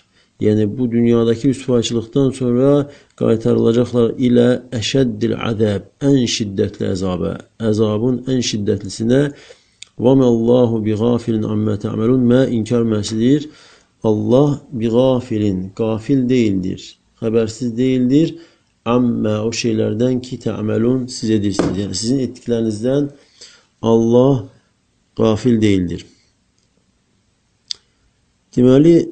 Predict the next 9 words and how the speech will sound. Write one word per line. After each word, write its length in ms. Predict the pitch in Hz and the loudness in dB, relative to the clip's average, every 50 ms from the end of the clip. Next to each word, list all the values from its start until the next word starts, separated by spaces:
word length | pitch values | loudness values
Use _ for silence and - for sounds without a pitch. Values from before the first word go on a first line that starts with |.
| - - - _ _ _ _ _ _ _ _ _ _ _ _ _ _ _ _ _ _ _ _ _ _ _ _ _ _ _ - | -10 -20 -20 _ _ _ _ _ _ _ _ _ _ _ _ _ _ _ _ _ _ _ _ _ _ _ _ _ _ _ -4
e, 120 | - 117 | 0 2
yəni 540 | 110 110 110 113 113 113 110 110 110 107 - - - _ _ - | 4 4 4 4 4 2 2 0 0 -2 -4 -8 -14 _ _ -12
bu 240 | 113 117 156 151 120 | -6 -2 0 2 4
üç 300 | 185 175 165 - - - | 2 2 2 0 0 4
şey 480 | 127 120 117 120 123 143 143 131 - - - _ _ _ _ _ _ _ _ _ _ - | 6 6 8 8 6 6 4 0 -6 -14 -20 _ _ _ _ _ _ _ _ _ _ 0
hamısı 420 | 151 156 147 139 135 - 143 135 | 2 4 4 4 2 2 0 0
onlara 300 | 127 123 120 120 120 123 | 2 2 4 4 4 2
fərz 320 | 120 - 120 110 101 98 | 2 2 2 2 2 2
edilmişdir. 600 | 95 90 90 87 90 - - - - 104 - - | 2 0 0 -2 -6 -8 -10 -12 -14 -14 -16 -20